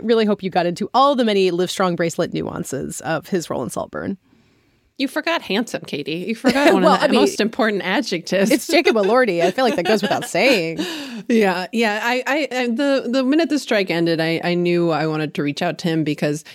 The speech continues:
Speaker 2: he hasn't been able to talk about Saltburn, whereas he has been talking about Priscilla. But what was interesting to me is that,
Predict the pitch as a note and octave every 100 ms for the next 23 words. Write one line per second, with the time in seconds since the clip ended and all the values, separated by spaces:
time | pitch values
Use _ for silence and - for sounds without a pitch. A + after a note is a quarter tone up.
0 | - G3+ F#3+ E3 E3 D#3 D3+ D3+ D3 D#3
1 | - C#3+ - - - B3 A3+ G#3 G3+ G3
2 | F#3 E3+ E3 E3 D#3+ D#3+ D#3 D3 E3 D#3
3 | - C#3+ C#3+ E3 - F3+ - C#4 F#3+ F#3+
4 | - - - - A#3+ B3 D4+ F4+ C#4+ G3
5 | F#3+ B3 C#4 F3+ F#3 F#3 E3+ E3